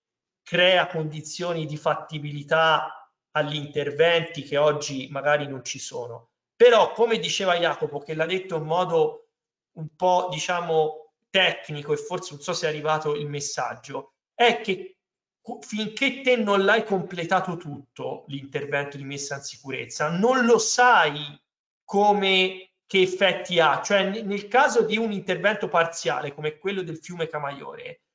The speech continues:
te non sei in grado di prevedere prima gli effetti che ha un intervento parziale.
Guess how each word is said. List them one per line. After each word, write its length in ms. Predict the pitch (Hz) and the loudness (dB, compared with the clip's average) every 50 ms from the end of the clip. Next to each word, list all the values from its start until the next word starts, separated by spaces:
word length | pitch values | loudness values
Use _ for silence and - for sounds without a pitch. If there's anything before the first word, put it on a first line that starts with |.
| _ _ _ _ | _ _ _ _
te 160 | _ 262 285 | _ -2 -2
non 240 | 254 240 240 233 233 233 | 0 4 4 4 4 4
sei 200 | - 285 277 247 | 4 4 4 4
in 60 | 226 | 4
grado 260 | 202 220 214 202 196 | 4 4 4 4 4
di 140 | 196 185 196 | 0 -4 -4
prevedere 580 | - - 202 202 190 196 185 190 196 196 196 185 | -4 -2 -2 0 0 0 0 2 2 2 2 0
prima 360 | 190 185 185 196 202 190 185 180 | -2 -6 -8 -6 -4 -2 -2 -2
gli 120 | 180 175 | -2 -4
effetti 420 | 160 165 - - 190 190 - 185 156 | -8 -6 -2 -2 -2 -2 -2 -8 -6
che 140 | - 175 | -2 0
ha 80 | 175 175 | 2 2
un 80 | 170 160 | 2 0
intervento 600 | 156 156 - 160 156 151 147 151 151 147 151 151 | -2 -6 -2 -2 -2 0 0 -2 -4 -4 -6 -8
parziale. 720 | - 147 143 - - - - - 147 - - - - - | -8 -6 -8 -8 -10 -16 -16 -14 -14 -14 -14 -16 -20 -20